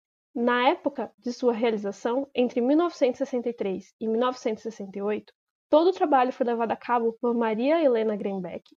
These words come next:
Nietzsche Terezinha Feres e Tele Ancona Lopes. As fichas geradas pela pesquisa foram organizadas no mesmo modo que a biblioteca de Mário de Andrade, ou seja,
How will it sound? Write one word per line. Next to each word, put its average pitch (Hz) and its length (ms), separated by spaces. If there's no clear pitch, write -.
Nietzsche 269 320
Terezinha 240 420
Feres 208 480
e 254 80
Tele 269 260
Ancona 285 380
Lopes. - 420
As 226 180
fichas 339 360
geradas 247 380
pela 202 180
pesquisa 220 500
foram 233 260
organizadas 226 600
no 226 140
mesmo 339 260
modo 262 280
que 277 100
a - 20
biblioteca 240 480
de 240 80
Mário 247 220
de 254 100
Andrade, 262 480
ou 220 140
seja, 180 340